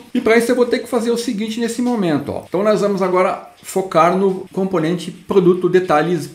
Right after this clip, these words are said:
ponto razor. Então, ó, eu vou incluir um evento on click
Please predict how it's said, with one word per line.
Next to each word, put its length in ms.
ponto 240
razor. 640
Então, 140
ó, 100
eu 60
vou 180
incluir 500
um 220
evento 560
on 140
click 400